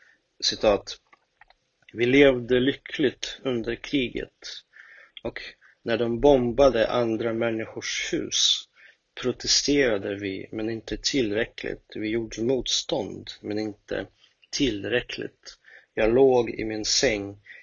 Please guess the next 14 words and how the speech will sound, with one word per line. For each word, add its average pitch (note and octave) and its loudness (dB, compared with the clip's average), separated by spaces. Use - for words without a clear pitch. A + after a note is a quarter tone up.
Kring C3+ 0
min A#2 -2
säng G#2 0
föll G#2 0
Amerika G#2+ -4
samman. G#2 -2
Det A#2+ -4
ena G#2 -2
osynliga G#2+ -2
huset - -4
efter - -6
det G#2 -2
andra." G#2 -4
Slutcitat. - -8